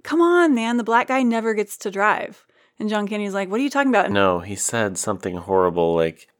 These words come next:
Speaker 1: Oh, that's right. Yeah, well, then, s-, okay, right. So he says, "Come on, the black guy never gets to drive." And then John Candy is like, "No, Danny Glover drove Miss
Speaker 2: Right.
Speaker 1: Daisy." And that's when I, that's when I,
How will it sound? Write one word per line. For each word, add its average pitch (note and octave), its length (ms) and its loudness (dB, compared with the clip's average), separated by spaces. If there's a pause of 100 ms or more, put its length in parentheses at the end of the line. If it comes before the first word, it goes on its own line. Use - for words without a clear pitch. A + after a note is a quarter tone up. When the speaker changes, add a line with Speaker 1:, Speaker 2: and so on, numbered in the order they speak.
(120)
Speaker 1:
Oh, B3 160 4
that's A#3 260 0
right. F#3+ 160 -2
Yeah, B3+ 360 0
well, C#4+ 120 -4
then, D#4+ 300 2
s-, A#3 200 -8
okay, B3 320 -8 (240)
right. G3 320 -6
So A#3+ 100 -4
he B3+ 140 -4
says, A3+ 360 -2 (340)
"Come D4+ 160 -2
on, F4 180 4
the D4 60 2
black D4+ 240 0
guy D4+ 140 0
never C#4+ 220 -2
gets C#4 180 -10
to A#3+ 100 -12
drive." G#3+ 640 0 (280)
And A3+ 160 -2
then A#3+ 140 2
John A3+ 260 0
Candy G#3 600 -2 (220)
is G3+ 180 -8
like, F#3+ 400 -2 (160)
"No, C#4 520 4
Danny D4+ 320 4
Glover C4+ 400 2
drove A3+ 440 2
Miss F3 240 2
Speaker 2:
Right. D#3+ 100 -2
Speaker 1:
Daisy." G#3+ 640 0 (420)
And B3+ 200 0
that's D#4 300 0
when E4 160 0
I, A3+ 240 -2 (140)
that's B3+ 400 -2
when A#3+ 160 -2
I, G3 200 -2